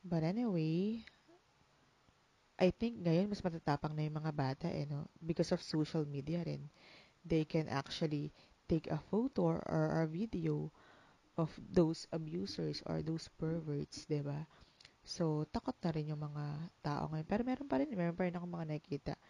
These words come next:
na mga manyak. I don't know if it's a psychological issue or a mental health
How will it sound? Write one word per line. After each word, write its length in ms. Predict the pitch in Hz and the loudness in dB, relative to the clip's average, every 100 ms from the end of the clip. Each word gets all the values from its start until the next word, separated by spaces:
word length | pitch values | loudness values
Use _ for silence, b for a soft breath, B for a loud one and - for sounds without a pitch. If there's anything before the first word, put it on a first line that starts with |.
| B B B B B _ _ _ - | B B B B B _ _ _ -6
na 80 | 160 | -4
mga 240 | 151 151 | -2 -4
manyak. 500 | 147 143 143 139 147 B B B B - | -2 -4 -4 -6 -10 B B B B 4
I 80 | 220 | 6
don't 160 | 294 277 | 4 4
know 80 | 170 | 4
if 240 | 180 - | 6 6
it's 320 | 165 - - - | 4 2 -10 -2
a 80 | 170 | -2
psychological 1200 | - 170 160 180 165 151 147 160 156 151 143 143 - | 2 2 4 4 6 4 2 -4 0 0 0 -2 -4
issue 400 | 160 151 147 165 | 0 0 0 0
or 240 | 180 180 151 | 2 2 0
a 80 | 156 | 0
mental 640 | 143 143 156 147 143 147 151 b b b b b - _ _ _ - | -2 -2 0 0 0 -4 -8 b b b b b -20 _ _ _ 0
health 320 | 180 156 147 | 4 6 4